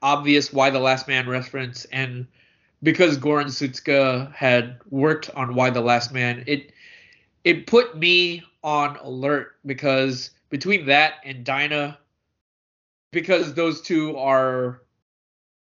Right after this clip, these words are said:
so connected, those two story elements are so connected to Brian K. Vaughan, it put me on alert and in this position where, as I was reading the book, I was just wondering if they had done that on purpose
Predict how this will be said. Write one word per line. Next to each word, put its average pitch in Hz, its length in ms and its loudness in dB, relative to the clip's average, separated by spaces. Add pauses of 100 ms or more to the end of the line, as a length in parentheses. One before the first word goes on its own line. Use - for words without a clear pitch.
(140)
so 190 400 2
connected, 160 960 -6
those 180 180 4
two 180 340 -6 (800)
story 151 880 2 (1040)
elements 143 460 -2
are 127 100 -4
so 147 180 0
connected 135 520 -2
to 127 460 -2
Brian 143 360 2
K. 139 160 2
Vaughan, 131 420 0 (420)
it 156 180 -4
put 233 200 4
me 196 120 2
on 165 160 2
alert 147 440 -2 (840)
and 147 240 -2
in 147 200 -12
this 147 180 -4
position 135 640 -2
where, 135 480 2 (260)
as 143 160 2
I 156 100 4
was 151 200 -2
reading 160 280 0
the 131 60 -8
book, 143 440 -4
I 131 100 -4
was 139 120 -2
just 143 180 -6
wondering 139 520 -2
if 127 280 -8
they 143 140 4
had 143 180 -4
done 135 180 -6
that 139 140 2
on 127 160 -6
purpose 147 640 -8